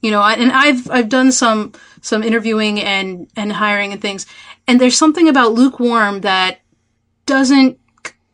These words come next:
go in the positive direction. It not in that, in that situation, it was, um, more of a, they're kind of lazy, they're kind of this, but I've had others where it's like a lukewarm ones, which, which kind of also,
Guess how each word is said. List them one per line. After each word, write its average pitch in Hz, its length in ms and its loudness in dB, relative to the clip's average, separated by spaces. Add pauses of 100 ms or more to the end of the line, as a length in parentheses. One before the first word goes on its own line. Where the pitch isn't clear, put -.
(120)
go 240 280 2
in 220 80 0
the 208 80 -2
positive 196 400 -2
direction. 185 400 -4 (160)
It 240 180 2
not 254 240 2
in 247 120 4
that, 247 140 0
in 233 120 0
that 262 260 -2
situation, 220 600 -6
it 202 100 -12
was, 202 240 -8
um, 185 340 -6 (520)
more 240 220 2
of 220 160 0
a, 202 380 2
they're 208 180 -2
kind 247 340 2
of 214 200 -2
lazy, 214 480 -4
they're 208 160 -4
kind 220 340 -6
of 208 380 -8 (420)
this, 220 260 -2
but 220 160 -6
I've 254 220 -2
had 254 240 -2
others 220 380 -4
where 214 120 -2
it's 202 220 -8
like 196 200 -8
a 208 60 -10
lukewarm 254 680 -2
ones, 196 260 -6
which, 226 200 -4 (120)
which 240 300 -8
kind 277 240 0
of 247 60 -6
also, 240 680 -2